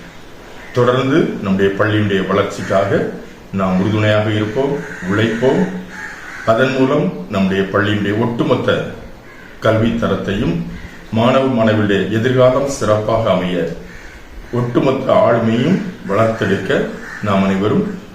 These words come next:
கூட்டு முயற்சி மேற்கொள்வோம். உங்களுடைய அன்பான ஒத்துழைப்பை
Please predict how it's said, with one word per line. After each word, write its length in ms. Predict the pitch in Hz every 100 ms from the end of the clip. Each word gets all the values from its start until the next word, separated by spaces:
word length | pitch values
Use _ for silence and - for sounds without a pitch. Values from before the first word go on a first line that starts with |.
| -
கூட்டு 340 | 147 160 151
முயற்சி 640 | 117 95 - - 135 - - 95
மேற்கொள்வோம். 600 | 90 90 80 80 80 80 - - - - - - - -
உங்களுடைய 420 | 104 98 95 92 92 - - -
அன்பான 440 | 104 104 - 117
ஒத்துழைப்பை 680 | 113 - 95 92 90 92